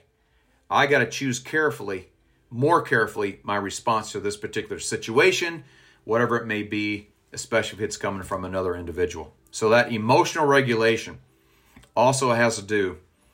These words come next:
with response choice. So,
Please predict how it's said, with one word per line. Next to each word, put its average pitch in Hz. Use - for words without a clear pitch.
with -
response 98
choice. -
So, -